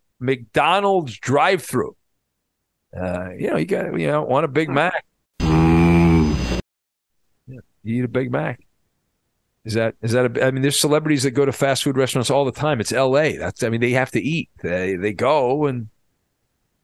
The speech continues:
but people making a big deal about that. Like, look, I can't believe it.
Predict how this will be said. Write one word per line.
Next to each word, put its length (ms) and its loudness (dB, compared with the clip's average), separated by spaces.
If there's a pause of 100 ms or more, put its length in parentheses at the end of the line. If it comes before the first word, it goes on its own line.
(220)
but 240 -10
people 240 -2
making 200 0
a 40 -2
big 160 -2
deal 160 2
about 280 2
that. 340 2 (760)
Like, 240 -4
look, 180 0 (160)
I 140 -2
can't 240 0
believe 300 0
it. 100 -6